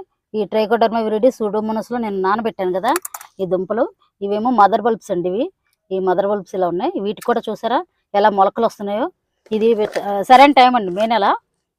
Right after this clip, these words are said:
మనం నాటుకునే విధానం ఆ సరైన టైము. ఇదిగో ఇవన్నీ మొలకలు ఇలా వస్తున్నాయి, ప్రతి దుంపకి అట్లాగే వస్తున్నాయి. ఈ మదర్ బల్బ్స్ కాబట్టి ఈ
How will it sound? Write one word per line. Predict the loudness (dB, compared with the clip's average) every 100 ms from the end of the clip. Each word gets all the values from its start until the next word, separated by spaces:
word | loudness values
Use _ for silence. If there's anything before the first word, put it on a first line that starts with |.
| -6
మనం | -2 2
నాటుకునే | 2 0 -2 -2
విధానం | 0 -2 -4
ఆ | -2
సరైన | 0 0 -4
టైము. | -4 -4
ఇదిగో | -6 -6 -10 _ _ _ _
ఇవన్నీ | -6 -4 -2
మొలకలు | -2 -2 -2
ఇలా | 0 -2
వస్తున్నాయి, | -4 -8 -10 -10 _ _ _ _ _ _ _ _ _
ప్రతి | -8 -6 -4
దుంపకి | -4 -4 -4 -2 -2
అట్లాగే | 0 0 0
వస్తున్నాయి. | -2 -6 -6 -8 _ _ _ -4
ఈ | -2 2
మదర్ | 4 4 4
బల్బ్స్ | 2 0 2
కాబట్టి | 2 2 0 -2 -4 _ _
ఈ | -2